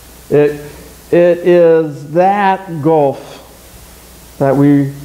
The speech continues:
first must address when we think about the awfulness of, of sin. It creates an eternal separation that we can do nothing to bridge on our own. For unbelievers,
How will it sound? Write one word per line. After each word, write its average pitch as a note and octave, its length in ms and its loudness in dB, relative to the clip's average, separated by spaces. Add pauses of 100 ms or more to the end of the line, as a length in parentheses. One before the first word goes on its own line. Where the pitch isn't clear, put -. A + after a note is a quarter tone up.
(560)
first D#3 420 -2
must C3+ 360 -2
address B2 680 -2
when B2+ 160 0
we A#2+ 80 0
think A#2+ 260 -4
about A#2 460 -2 (560)
the - 80 -10
awfulness A2 600 -4
of, A2 120 -6 (460)
of G#2+ 160 -10
sin. A2 520 -4 (580)
It C#3 120 -4
creates F3+ 360 0
an D3 80 0
eternal E3+ 580 -2
separation D#3 1000 -2
that C#3 320 -4
we F3+ 220 -2
can E3 220 -2
do D3 120 0
nothing D#3+ 680 -4 (460)
to E3 80 -2
bridge B2+ 580 -2 (560)
on C3 200 -2
our B2 200 -2
own. A2+ 340 -4 (1400)
For - 160 -2
unbelievers, B2 840 0